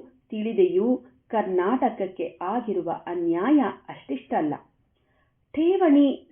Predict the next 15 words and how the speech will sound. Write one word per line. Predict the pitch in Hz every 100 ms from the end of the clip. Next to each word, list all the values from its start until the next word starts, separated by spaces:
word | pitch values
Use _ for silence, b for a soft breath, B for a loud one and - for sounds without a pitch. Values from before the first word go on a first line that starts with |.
| _
ಸಂಗ್ರಹಣೆಯಲ್ಲಿ | 220 233 226 214 196 196 190 185 180 185
ಕರ್ನಾಟಕ | 185 - 190 190 175 196 226 226
ರಾಜ್ಯ | 180 175 151 180 165 170
ಶಾಖೆಗಳು | 156 156 160 165 165 165 B B
ಇತರ | 294 320 302 233
ಹಲವು | 196 202 233 262 208
ರಾಜ್ಯ | 175 185 - 190 170 - _ -
ಶಾಖೆಗಳಿಗಿಂತಲೂ | 170 160 170 151 151 147 156 160 165 262 254 - -
ಮುಂದು. | 220 151 139 - _ b b b -
ಆದರೆ | 151 143 262 262 214 _ _
ಈ | 233 247 -
ಹಣದ | - 196 247 214 185 -
ವಿನಿಯೋಗದ | 170 170 190 233 190 175
ವಿಚಾರದಲ್ಲಿ | 165 165 170 160 160 160 170 -
ಹಿಂದು. | 392 285 110